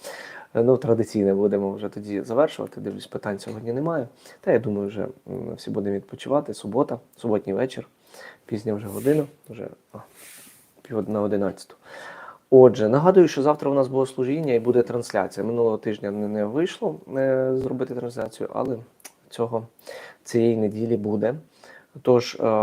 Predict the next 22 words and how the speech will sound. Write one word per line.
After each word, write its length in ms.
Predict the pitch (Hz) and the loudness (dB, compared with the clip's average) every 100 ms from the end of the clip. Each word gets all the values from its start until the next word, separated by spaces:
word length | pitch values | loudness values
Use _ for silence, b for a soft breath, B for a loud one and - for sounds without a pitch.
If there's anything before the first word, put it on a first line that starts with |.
| 110 | 4
на 160 | 110 123 | 4 2
тра-, 260 | 123 113 | 2 -2
я 180 | 117 113 | 0 -2
опублікую 560 | 107 107 113 - 107 104 | -2 -4 -10 -10 -4 -2
анонс 240 | 104 104 | -2 -4
трансляції, 680 | - 131 - 175 214 - 147 - | -6 -8 -2 -2 -2 -2 -4 -4
а 100 | 107 | -6
ви 260 | 107 123 | -4 -4
вже 260 | 175 175 123 | -4 -6 -10
можете 320 | 104 101 - | -8 -10 -12
там 200 | - 110 | -10 -10
писати 460 | - - 107 - - | -10 -6 -6 -6 -10
імена 400 | 113 107 113 135 | -8 -4 -2 -2
для 140 | 110 | -2
поминання 540 | - 107 101 113 110 | -6 -6 -6 -8 -8
на 220 | 98 101 104 | -10 -10 -12
проскомідії 640 | 107 - 104 104 107 104 | -14 -14 -12 -12 -10 -12
за 140 | 110 | -10
літургією. 720 | 98 101 - 110 98 98 95 - _ B B B B B B B _ - | -12 -10 -12 -10 -10 -10 -12 -14 _ B B B B B B B _ -4
От, 260 | 110 101 - | -4 -2 0
о, 200 | 110 107 | 0 0
Андрус, 760 | 120 110 107 117 151 - - | -2 -4 -2 -2 -4 -8 -20